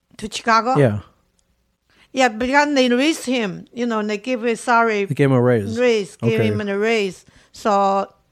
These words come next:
Speaker 1: so he, he just, uh, couldn't refuse, so he accepted.
Speaker 2: Right. So we went to
Speaker 1: Yeah.
Speaker 2: Chicago. I remember. Yeah, we were
Speaker 1: Yeah,
Speaker 2: there
Speaker 1: we went
Speaker 2: for,
Speaker 1: to
Speaker 2: what, two
Speaker 1: Chicago.
Speaker 2: years? A couple years?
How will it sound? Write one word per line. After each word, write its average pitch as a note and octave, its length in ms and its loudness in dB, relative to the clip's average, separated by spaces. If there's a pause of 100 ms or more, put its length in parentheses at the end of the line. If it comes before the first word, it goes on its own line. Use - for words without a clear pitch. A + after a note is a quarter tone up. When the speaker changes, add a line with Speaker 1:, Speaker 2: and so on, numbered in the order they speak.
(840)
Speaker 1:
so - 220 -2
he, G3 260 2
he F#3+ 220 -2
just, F#3+ 280 -2
uh, G3 140 -2
couldn't G3 260 0
refuse, F#3+ 460 2
so F#3 240 -2
he F3 240 -2
accepted. - 560 -6
Speaker 2:
Right. A2 300 -2 (260)
So - 140 -10
we - 20 -4
went A#2+ 140 -2
to A#2 60 -2
Speaker 1:
Yeah. - 40 -10
Speaker 2:
Chicago. A2+ 400 -4
I A2+ 60 -2
remember. A2+ 360 -2
Yeah, A2+ 140 0
we G#2+ 140 -2
were A2 80 0
Speaker 1:
Yeah, G#2 160 2
Speaker 2:
there G2 100 -2
Speaker 1:
we - 20 -6
went A#2+ 120 2
Speaker 2:
for, A#2 80 2
Speaker 1:
to A#2 60 0
Speaker 2:
what, A#2+ 160 2
two - 60 -4
Speaker 1:
Chicago. C3+ 220 2
Speaker 2:
years? F#3+ 340 0 (160)
A - 40 -20
couple C#3+ 260 0
years? E3 300 -2